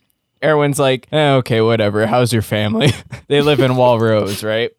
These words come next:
And yeah, the, the episode caps off with, like, we go into this room with all the nobles, and they're really talking about, like, the secret of the walls. Like, "We have to keep the secret of the walls, and to do that, we have to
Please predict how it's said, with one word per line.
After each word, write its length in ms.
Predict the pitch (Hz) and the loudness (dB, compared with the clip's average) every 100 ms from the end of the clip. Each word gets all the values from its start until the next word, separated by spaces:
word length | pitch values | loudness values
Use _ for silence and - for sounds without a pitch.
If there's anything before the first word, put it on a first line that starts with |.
| _ | _
And 160 | - 180 | -6 -2
yeah, 200 | 220 220 | 0 -2
the, 240 | 185 147 127 | 0 -2 0
the 100 | 151 | -2
episode 380 | 156 - 175 | -2 -4 -8
caps 320 | - 151 135 143 | -4 -4 -2 0
off 220 | 127 117 | -2 -2
with, 120 | 117 | -6
like, 220 | 110 110 | -4 -4
we 100 | 120 | -4
go 280 | 104 107 117 | -4 -2 -2
into 180 | 123 120 | -4 -6
this 220 | 110 - | -8 -6
room 220 | 101 101 | -6 -4
with 100 | 104 | -2
all 180 | 104 98 | -2 -2
the 80 | 104 | -2
nobles, 600 | 101 95 92 92 87 - | -2 -2 -4 -6 -6 -6
and 200 | 110 107 | -4 -2
they're 180 | 101 107 | -2 -2
really 480 | 104 127 160 190 165 | -2 0 2 0 -2
talking 340 | 147 131 120 | 0 0 0
about, 260 | 113 110 107 | -2 -2 -2
like, 200 | 107 - | -4 -4
the 80 | 104 | -6
secret 420 | - 120 98 104 | -4 -6 -4 -6
of 80 | 92 | -6
the 100 | 82 | -8
walls. 360 | 64 - - | -8 -8 -8
Like, 120 | 110 | -6
"We 100 | 120 | -6
have 220 | 107 117 - | -4 -4 -6
to 60 | |
keep 240 | - 117 107 | -10 -10 -8
the 60 | |
secret 320 | - 101 95 98 | -10 -8 -8 -8
of 80 | |
the 100 | 92 | -6
walls, 360 | 98 98 92 95 | -4 -2 -4 -4
and 100 | 107 | -8
to 60 | 98 | -8
do 240 | 101 110 | -6 -4
that, 180 | 101 98 | -4 -4
we 80 | 95 | -4
have 180 | 92 - | -6 -6
to 300 | 101 90 | -6 -4